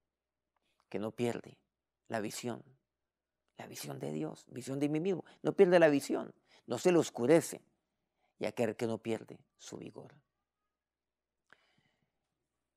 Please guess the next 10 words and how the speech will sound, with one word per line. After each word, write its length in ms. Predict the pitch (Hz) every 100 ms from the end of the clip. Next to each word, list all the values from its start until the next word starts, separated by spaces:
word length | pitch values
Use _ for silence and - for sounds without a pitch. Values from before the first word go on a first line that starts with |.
| _ _ _ _ _ _ _ _ _ _ _ _ _
El 100 | 113
anciano 300 | 110 123 123
es 120 | 120
aquel 320 | 127 - 123 110
que 140 | 113
se 140 | -
fortalece 520 | 110 113 104 110 110 123
en 100 | 107
la 100 | 104
fe 200 | 107